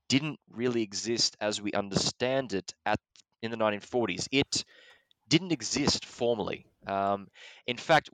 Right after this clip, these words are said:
when the World Bank, or the International Bank for Reconstruction and Development, was established in nineteen forty-four,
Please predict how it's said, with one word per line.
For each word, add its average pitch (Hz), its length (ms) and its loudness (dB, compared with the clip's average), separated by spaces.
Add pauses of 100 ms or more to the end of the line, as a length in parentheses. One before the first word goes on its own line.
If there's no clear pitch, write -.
when 160 320 0
the 135 300 0
World 120 260 0
Bank, 120 260 -2
or 98 100 -4
the 92 120 -2
International 98 500 -2
Bank 98 280 0
for 98 120 -4
Reconstruction 98 640 -2
and - 20 -20
Development, 113 400 -2
was 92 100 -12
established 131 640 -2
in 95 140 -8
nineteen 104 400 4
forty-four, 107 840 -2